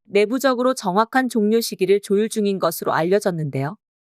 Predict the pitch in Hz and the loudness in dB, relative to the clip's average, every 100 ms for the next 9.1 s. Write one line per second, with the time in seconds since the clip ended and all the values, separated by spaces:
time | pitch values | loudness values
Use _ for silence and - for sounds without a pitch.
0 | _ _ _ 175 - 277 285 285 285 254 | _ _ _ -2 0 2 2 2 0 0
1 | 220 240 240 226 220 220 202 180 175 208 | 0 2 2 4 2 0 -2 -2 0 0
2 | 208 202 - 269 262 269 269 - 208 190 | 0 0 0 -2 0 0 0 2 2 2
3 | 185 170 170 156 180 - 196 233 240 220 | 0 0 0 0 0 -2 0 0 0 -2
4 | 185 156 190 220 196 220 233 220 - 170 | -2 0 0 0 0 0 4 2 2 -4
5 | - - 185 180 147 131 127 _ _ _ | -2 -4 -2 -2 -4 -6 -8 _ _ _
6 | _ _ _ - 220 277 262 247 233 233 | _ _ _ -2 -2 0 0 -2 0 0
7 | 247 247 269 233 214 220 - 175 190 196 | 0 -4 -4 0 2 2 0 -4 -2 -2
8 | 180 190 202 196 170 156 180 165 147 160 | -2 0 0 0 -4 -2 -6 -4 -4 -2
9 | 208 | -4